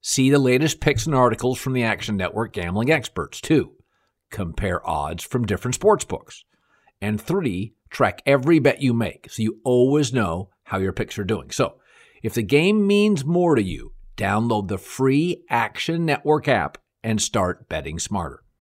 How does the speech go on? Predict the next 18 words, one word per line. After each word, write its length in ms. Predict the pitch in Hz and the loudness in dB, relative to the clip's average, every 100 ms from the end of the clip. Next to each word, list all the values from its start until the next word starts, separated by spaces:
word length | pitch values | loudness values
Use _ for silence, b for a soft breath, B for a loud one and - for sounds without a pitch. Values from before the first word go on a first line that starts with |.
| - | -6
Ready, 440 | 143 226 262 247 | 0 0 -2 -6
set, 420 | - - 233 240 - - | -4 0 4 2 0 -18
griddle 560 | 104 143 208 240 214 208 | -10 -2 0 2 2 0
this 240 | 208 202 | -2 -4
grilling 420 | - 190 226 214 180 | -4 -2 0 -2 -6
season. 480 | 165 156 101 82 _ _ _ _ | -6 -8 -12 -16 _ _ _ _
Get 240 | - 175 - | -4 -4 0
the 140 | 165 | -2
Weber 560 | 156 156 214 214 240 233 | 0 0 0 2 2 2
Slate 640 | - - - 208 233 240 _ | -4 -14 -4 0 0 -2 _
Rust 540 | 120 165 226 214 - - | -6 2 4 4 -2 -8
Resistant 720 | 165 175 165 214 - 214 190 147 | -6 -4 -4 -4 -2 -4 -4 -4
Griddle 340 | 202 170 - _ _ _ | -4 -4 -10 _ _ _
with 140 | - 151 | -6 -6
a 80 | |
carbon 760 | - - 196 214 233 208 233 220 | -4 0 4 6 4 2 -2 -4
steel 600 | - - 226 190 160 180 | -10 -10 -4 0 0 0
cooktop 640 | - 226 - 160 107 110 | -2 -4 -2 -2 -2 -4